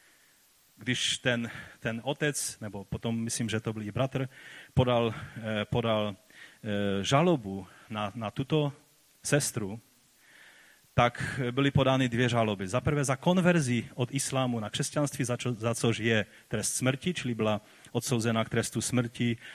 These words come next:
naštěstí jenom oběšením a neukamenováním. A další, eh, rozsudek byl ve věci jejího cizoložného života, protože čekala teďka zrovna druhé dítě se svým manželem, kterého si pravoplatně vzala.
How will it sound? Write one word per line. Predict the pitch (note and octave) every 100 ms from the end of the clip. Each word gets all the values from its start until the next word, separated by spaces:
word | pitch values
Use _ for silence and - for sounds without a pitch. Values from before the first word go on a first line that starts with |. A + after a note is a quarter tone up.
| - -
naštěstí | A#2 - A#2 -
jenom | A#2 A2
oběšením | G#2+ A#2 A2 A#2+ A#2 A#2
a | G#2+
neukamenováním. | G2+ G2 A#2+ B2 A#2+ A#2+ B2 D3+ F3+ F3+ - _ - - - - - _
A | C#3 C#3 C#3+ C#3+ C3 - - - - _ _ _ - _
další, | G#2+ D#3+ A3 - F#3+ G#3 G3
eh, | - - - C3+ B2+ B2 A#2
rozsudek | A#2+ D3 - F3 D#3+ E3+
byl | C#3 E3 D#3+
ve | C#3+
věci | C3 D3+ - - D#3 C#3+ - - -
jejího | C3+ D3+ C#3+ C#3
cizoložného | - G3+ F#3 G3+ F#3 E3+ F3 F3 D#3+ E3+ F3
života, | B2 F3 G3 F#3 A2+ C3+
protože | D3+ C#3+ C#3+ C3+ C3+ C3 - -
čekala | - D#3+ D3+ D3+ D3 D3
teďka | D#3 C#3+ - C3
zrovna | C#3+ C#3 C#3
druhé | C3 F3+ F#3+
dítě | E3+ F#3 G3 B2+ A#2 D#3 F3 - - -
se | E3
svým | - D3+
manželem, | C#3+ G3 G3+ G3 D#3 A2+
kterého | - C#3+ D3
si | - D#3+
pravoplatně | D3 - F#3 G3 F#3 F3+ F3+ F3
vzala. | C#3+ F3+ B2 -